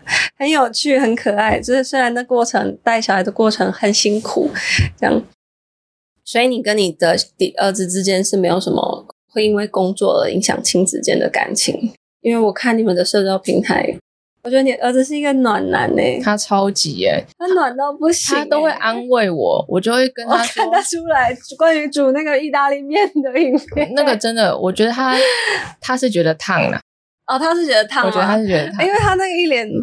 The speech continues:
Speaker 1: ，“好吃吗？”就是他的表情会让你觉得好像不好吃，<laughs> 但是又不想要吐槽你的那种感觉，很可爱。
Speaker 2: 像我有化妆，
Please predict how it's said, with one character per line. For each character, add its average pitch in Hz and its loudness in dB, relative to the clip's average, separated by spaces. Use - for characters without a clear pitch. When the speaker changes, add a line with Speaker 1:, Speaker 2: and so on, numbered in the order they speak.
Speaker 1:
，“好 262 0
吃 330 -4
吗？” 320 0
就 403 -4
是 453 4
他 494 2
的 392 -16
表 330 2
情 311 -6
会 330 -4
让 392 2
你 269 -8
觉 262 2
得 277 0
好 226 0
像 277 0
不 285 -4
好 240 2
吃， - 0
<laughs> 415 -2
但 370 2
是 370 2
又 311 2
不 320 2
想 339 -2
要 269 2
吐 294 2
槽 220 0
你 240 2
的 220 2
那 247 2
种 247 -4
感 240 0
觉， 269 0
很 262 2
可 302 -2
爱。 233 0
Speaker 2:
像 277 0
我 208 0
有 208 2
化 214 0
妆， 185 0